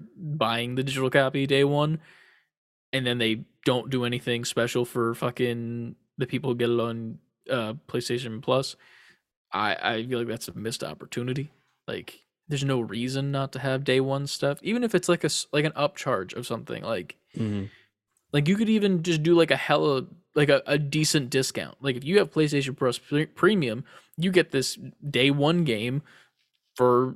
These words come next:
Speaker 1: seventy-five percent of the regular price. Something, you know, like,
Speaker 2: Mm-hmm.
Speaker 1: throw me a bone, you know? <laughs> Like,
Speaker 2: That's
Speaker 1: I'm giving you
Speaker 2: honestly,
Speaker 1: a hundred twenty bucks.
Speaker 2: they wouldn't, everyone should get P S Premium at that point.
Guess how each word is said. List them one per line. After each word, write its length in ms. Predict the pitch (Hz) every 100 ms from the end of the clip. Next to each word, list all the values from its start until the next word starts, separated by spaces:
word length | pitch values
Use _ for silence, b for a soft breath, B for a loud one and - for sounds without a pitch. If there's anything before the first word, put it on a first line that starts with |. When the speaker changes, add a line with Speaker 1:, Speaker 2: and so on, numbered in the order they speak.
| -
Speaker 1:
seventy-five 1400 | - - 120 127 139 139 - 127 127 127 127 123 147 - _ -
percent 460 | 143 - 139 110 - _ _ _ _
of 180 | - 131
the 100 | 131
regular 360 | 131 123 120 107
price. 320 | 117 82 -
Something, 500 | - 240 170 - - _ -
you 140 | 143
know, 160 | 131 143
like, 200 | 127 120
Speaker 2:
Mm-hmm. 80 |
Speaker 1:
throw 180 | 98 180
me 180 | 208 202
a 60 | 156
bone, 540 | 151 131 113 85 - -
you 180 | 165 135
know? 360 | 127 127 - -
<laughs> 100 | -
Like, 200 | 165 131
Speaker 2:
That's 440 | 170 233 - - - -
Speaker 1:
I'm 80 |
giving 240 | 143 139 131
you 80 | 165
Speaker 2:
honestly, 100 | 123
Speaker 1:
a 20 |
hundred 260 | 135 160 143
twenty 240 | 151 139
bucks. 540 | 135 - - - - -
Speaker 2:
they 140 | 131
wouldn't, 340 | 202 214 170 - -
everyone 680 | 170 180 185 175 143 131 110
should 300 | - 117 107
get 200 | 113 -
P 140 | 120
S 100 | 104
Premium 360 | - 135 104 160
at 80 |
that 160 | - 95
point. 200 | -